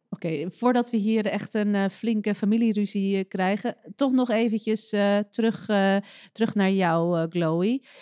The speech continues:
Je hebt dus miljoenen volgers. Je hebt dus ook waarschijnlijk duizenden likes per, eh, filmpje. Wat doet dat met jou als je lekker veel likes krijgt?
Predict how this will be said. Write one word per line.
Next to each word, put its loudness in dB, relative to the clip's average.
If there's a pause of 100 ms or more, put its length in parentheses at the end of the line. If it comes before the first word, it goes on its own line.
(140)
Je -2
hebt 0
dus -4
miljoenen 2
volgers. -2 (180)
Je -2
hebt 2
dus -4
ook -2
waarschijnlijk -4
duizenden 0
likes -2 (100)
per, 0
eh, -2
filmpje. -2 (200)
Wat 0
doet 0
dat -4
met -4
jou -4
als -2
je -4
lekker -2
veel -2
likes -2
krijgt? -6